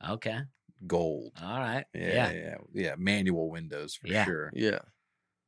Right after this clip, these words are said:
Speaker 2: Uh-huh.
Speaker 1: Stick shift?
Speaker 2: No, I've never, never driven a stick shift.
Speaker 1: Okay.
Speaker 2: I don't even know how it works. I don't know.
Speaker 3: It was cheaper to buy a stick shift is why we would have
Speaker 1: Yeah.
Speaker 3: to get a stick shift. And, uh, my parents had, their old, I mean, they bought, my parents bought a car.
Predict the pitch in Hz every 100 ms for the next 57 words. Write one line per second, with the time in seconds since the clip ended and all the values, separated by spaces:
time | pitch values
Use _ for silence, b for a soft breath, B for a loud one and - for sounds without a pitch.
0 | _ _ - 80 80 80 90 - 127 -
1 | 139 147 - _ _ _ _ _ _ _
2 | 82 80 67 - - 87 90 87 80 80
3 | 80 87 78 76 85 87 87 - - -
4 | 92 80 117 - 73 101 113 113 90 92
5 | 90 90 90 95 87 - 151 151 139 127
6 | 123 107 160 139 - 226 185 147 123 117
7 | 107 - 127 117 98 104 104 110 107 101
8 | 101 - 104 90 110 101 113 - 98 -
9 | B B B - 131 127 123 117 - -
10 | 120 113 107 101 - 135 160 170 165 -
11 | 123 117 85 - 110 139 127 - 120 120
12 | 117 123 127 127 139 120 107 127 147 135
13 | 120 104 98 - 101 101 98